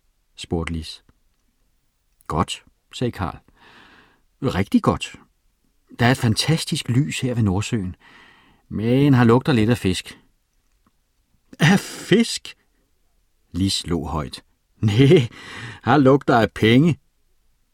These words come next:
Hun skyndte sig at få skoene på, da aftenens første gæster kom.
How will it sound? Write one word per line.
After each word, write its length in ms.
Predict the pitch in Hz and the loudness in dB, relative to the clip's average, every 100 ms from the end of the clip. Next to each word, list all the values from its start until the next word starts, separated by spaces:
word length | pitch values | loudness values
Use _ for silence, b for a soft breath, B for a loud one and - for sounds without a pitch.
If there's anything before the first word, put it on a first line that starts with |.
| _ _ _ _ _ | _ _ _ _ _
Hun 160 | - 85 | -8 -8
skyndte 320 | - 87 87 | -2 -4 -2
sig 80 | 82 | -6
at 60 | |
få 80 | 73 | -8
skoene 380 | 76 85 73 80 | -8 -8 -8 -8
på, 300 | - 85 73 B B B - | -6 -8 -10 B B B -4
da 60 | |
aftenens 520 | 92 104 - 104 - - | 0 0 -2 -4 -4 -4
første 360 | 113 110 - | -4 -4 -8
gæster 300 | 117 76 - | -10 -10 -12
kom. 240 | - 78 | -12 -14